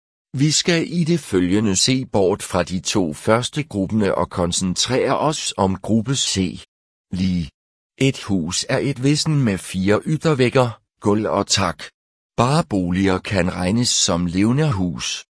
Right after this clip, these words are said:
Skoler og kirker for X har været død, så længe nogen kan huske. Interiøret er forskellig fra hus til hus, men er oftest inddelt i kvadrater og eller rektangler, såkaldte rum eller værelser.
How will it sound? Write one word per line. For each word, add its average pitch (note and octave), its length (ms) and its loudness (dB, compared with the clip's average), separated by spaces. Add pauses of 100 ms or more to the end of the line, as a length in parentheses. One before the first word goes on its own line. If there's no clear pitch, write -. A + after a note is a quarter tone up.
(340)
Skoler F#2 480 2
og A#2+ 280 -2
kirker G2+ 460 2
for C#3 280 -2 (140)
X - 320 -6 (500)
har F2+ 140 0
været F2+ 280 2 (120)
død, F#2 220 2
så E2+ 240 0
længe F#2 380 0
nogen G#2 360 2
kan F#2 240 0
huske. F#2 520 -2 (500)
Interiøret B2+ 960 4
er B2 160 6
forskellig A#2+ 640 -2
fra F2+ 220 0
hus A2+ 420 -2
til F#2 200 0
hus, G#2+ 580 -4 (220)
men C3 200 2
er C3+ 160 4
oftest D3+ 640 -2
inddelt F#2+ 680 0
i F2 120 -6
kvadrater G#2 600 0
og G2 380 4
eller E2+ 300 0
rektangler, A2+ 640 2
såkaldte A2 760 0
rum G2+ 360 2
eller F2+ 200 0
værelser. F2+ 580 2